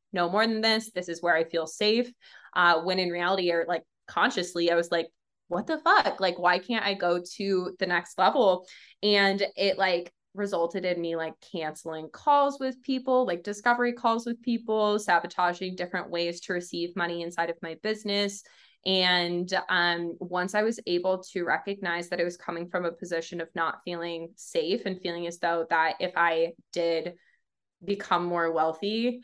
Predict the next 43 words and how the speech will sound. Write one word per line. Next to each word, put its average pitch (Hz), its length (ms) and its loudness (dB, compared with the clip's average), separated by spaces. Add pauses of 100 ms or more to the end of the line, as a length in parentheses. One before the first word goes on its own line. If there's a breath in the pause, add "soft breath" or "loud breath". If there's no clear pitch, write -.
(260 loud breath)
um, 165 280 2
that 175 240 6
I 175 100 4
would 170 140 0 (240)
lose 175 260 0
that 180 240 2
connection, 262 680 -2 (380 soft breath)
that 185 260 6
allowed 180 380 4
me 185 160 -2
to 185 140 -10
heal 170 360 0
those 165 220 0
parts 165 300 -2
of 156 120 -8
myself 165 440 0
and 165 200 -6
truly 180 320 0
be 175 140 0
like, 160 320 0
"No, 226 240 2
like, 170 240 -2 (220)
I 196 100 4
still 208 300 -2
get 190 240 2
to 196 100 -6
maintain 170 540 -6
connection 165 420 -6
with 170 180 -10
other 165 260 -4
people." 165 560 0 (120)
And 170 420 0 (360)
at 196 180 4
the 196 100 2
end 175 120 2
of 175 80 0
the 175 60 -6
day, 196 340 6
I 165 100 2
have 180 300 2
this - 160 -8
connection 170 500 -8 (140)
to 165 360 -2